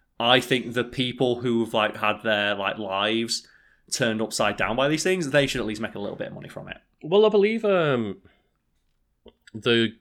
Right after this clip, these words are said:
Speaker 2: girl wa-, had, like, the, the, the one with, like, the burner house in the background where she looks evil.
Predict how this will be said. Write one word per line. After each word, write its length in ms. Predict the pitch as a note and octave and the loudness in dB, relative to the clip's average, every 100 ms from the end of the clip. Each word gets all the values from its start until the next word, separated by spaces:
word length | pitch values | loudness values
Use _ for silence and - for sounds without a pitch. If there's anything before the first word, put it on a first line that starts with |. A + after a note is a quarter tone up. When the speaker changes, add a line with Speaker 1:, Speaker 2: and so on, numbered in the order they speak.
| - | 0
Speaker 2:
girl 640 | A2 A#2+ C3 C3 B2+ G#2 - _ | 2 4 4 2 -2 -6 -12 _
wa-, 240 | G#2+ A2 A2+ | -6 -4 -2
had, 260 | A#2 A2 | -2 -2
like, 340 | A2 G#2+ - G#2+ | 2 0 0 -4
the, 260 | G#2+ G#2+ G2 _ _ | -2 -2 -4 _ _
the, 160 | A2+ G2 _ _ _ _ _ A2+ - | -8 -8 _ _ _ _ _ -10 -6
the 80 | |
one 320 | G#2+ G#2+ A2 A2 | 0 0 0 -2
with, 120 | G#2 | 0
like, 160 | G2+ | -2
the 80 | G2+ | -2
burner 360 | G2 G2+ G#2 G2 | 0 0 2 -2
house 280 | G2+ G2+ - | -4 -4 -4
in 60 | |
the 80 | A2+ | 0
background 400 | A2+ A2+ A#2 A2+ | 0 2 0 -2
where 100 | A2+ | -2
she 120 | G#2+ | -4
looks 180 | G2+ F#2+ | -6 -2
evil. 500 | G2+ G2+ A#2 B2+ C3 | -4 -2 -2 -4 -6